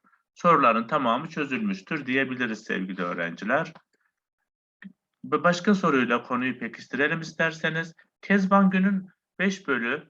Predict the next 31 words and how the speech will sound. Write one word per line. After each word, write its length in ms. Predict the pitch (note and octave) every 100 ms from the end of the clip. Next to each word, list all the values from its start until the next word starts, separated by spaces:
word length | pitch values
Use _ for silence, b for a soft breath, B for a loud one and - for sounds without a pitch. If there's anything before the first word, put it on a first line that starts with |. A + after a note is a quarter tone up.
| -
on 120 | E3
ikisinde 560 | F3 - - G#2+ A2 D3
uyuyor, 560 | D#3+ B2+ F#2+ G#2 C#3+ - _ -
iki 260 | D3+ G3
bölü 180 | F3 D3
yirmi 320 | C#3 C3 A#2+ - _ _ _ -
dördünde 800 | C3+ C3 A2+ A#2 B2 A#2 B2 D3
ise 340 | A2+ - C#3
ders 220 | D#3+ E3 D#3+
çalışıyor. 640 | A2+ F#2 F#2 - D#2+ - B B _
Kezban'ın 560 | - G3 G3+ E3 C#3+ C#3
bir 160 | F3+ E3+
gün 180 | C#3
boyunca 320 | A#2 G#2+ A#2+ B2
kaç 220 | E3+ E3+
saat 300 | B2+ A#2 -
uyuduğunu 360 | B2+ A2+ A2+
ve 140 | A2+ B2+
ders 200 | D#3+ D#3+
çalıştığını 640 | A#2 G2 F#2+ - B2+ D3+
bulalım. 420 | C#3+ A#2 G2+ - B B B -
Önce 380 | F3+ A3 F3+ D#3
beş 280 | G3+ F#3+ C#3
bölü 180 | A#2+
on 180 | A2 B2+
iki, 240 | A#2 - B2+
sonra 400 | F3 E3+ C3 C3
iki 220 | - F#3
bölü 200 | B2+ B2
kesir... 360 | C3 - C#3+ - _ A2+
e, 400 | A2+ A2 A2